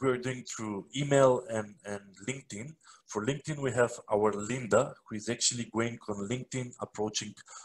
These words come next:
uh, highly targeted prospects. And it's not a sales-oriented approach, it's more relationship-oriented approach. So for example, if I'm targeting management consultants, I'm not gonna go on LinkedIn and, "Hi, buy my services, buy my services,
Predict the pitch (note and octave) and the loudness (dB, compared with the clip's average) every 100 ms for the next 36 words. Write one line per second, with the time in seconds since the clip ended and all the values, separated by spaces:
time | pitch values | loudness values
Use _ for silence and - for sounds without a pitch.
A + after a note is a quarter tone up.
0 | - G2+ G2 F2+ - A#2 A#2 A2 G#2+ G#2 | 0 6 6 6 2 2 2 4 6 6
1 | G#2 G2+ - A#2+ B2 - D3+ - - - | 0 -12 -6 -4 -4 -4 -6 -6 -16 -20
2 | - - - A#2 A2+ - - G2+ C#3 D3 | -18 -18 -12 -10 -12 -14 -8 -2 -2 -2
3 | C3 - - A#2 C3 B2+ A2+ G#2+ G2+ G2+ | -4 -6 0 2 2 0 -2 -2 0 -2
4 | F#2+ - - - F#2+ A#2+ - - - - | -4 -6 -8 -4 -2 -2 -2 -10 -12 -16
5 | - - A#2+ C3+ B2 A#2+ G#2+ C3+ - A2 | -14 -10 0 2 4 2 2 2 0 0
6 | G#2+ G#2 G2 F#2+ F#2+ F2+ F#2+ F#2+ - G2 | -4 -4 -4 -4 -6 -8 -12 -12 -10 -8
7 | E2 - - - - A2+ - A2+ G2 B2 | -8 -14 -18 -20 -8 -6 -4 -6 -2 -4
8 | B2+ A#2 G#2+ G#2+ - A#2 B2+ - A2+ A2+ | -2 -2 -2 -8 -6 -4 -4 2 2 2
9 | - G#2 F#2 A2 A#2 G#2+ F#2+ G2 - F#2 | -8 -10 -4 -2 -2 -6 -10 -14 -4 -2
10 | F#2 B2+ C3 - - - G2+ B2 - A#2 | 0 -2 -4 -14 -20 -18 -2 -2 0 -4
11 | A2 A#2 A2+ G#2+ A2+ A2+ A2+ G#2+ G2+ - | 2 2 2 0 -6 -8 -6 -6 -4 -2
12 | G#2 - G2+ G#2 G2 - G#2 - - - | 0 2 0 -4 -6 -6 -8 -8 -12 0
13 | G2+ G#2 G2 - G2+ G2 - | 0 0 -6 -6 -8 -8 -18